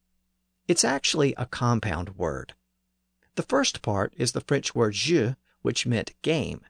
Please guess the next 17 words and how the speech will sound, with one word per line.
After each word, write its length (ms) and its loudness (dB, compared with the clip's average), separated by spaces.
You 120 0
might 180 4
remember 340 2
from 240 -6
earlier 380 -2
in 80 -2
the 100 0
episode 600 0
that 160 0
handball 640 -2
was 160 -4
called 380 -2
jeu 240 -2
de 160 -4
paume 480 -6
in 100 -8
French, 500 -6